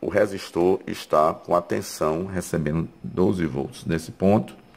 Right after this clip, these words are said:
e do outro lado, como ele não tem a carga que está, não está ligada à carga,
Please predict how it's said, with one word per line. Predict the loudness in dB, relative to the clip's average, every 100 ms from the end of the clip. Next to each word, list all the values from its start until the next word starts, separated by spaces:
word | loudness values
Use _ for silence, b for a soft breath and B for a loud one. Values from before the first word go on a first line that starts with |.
| b b -6
e | -2
do | 2
outro | 2 4
lado, | 6 8 8 6 -2 -2
como | 2 4
ele | 2
não | 0
tem | -2 -2
a | -4
carga | -4 -4 -4 -6
que | -10
está, | -6 -4 0
não | 0
está | -2 0 -2
ligada | 0 -2 0 -2
à |
carga, | 2 4 4 2 -2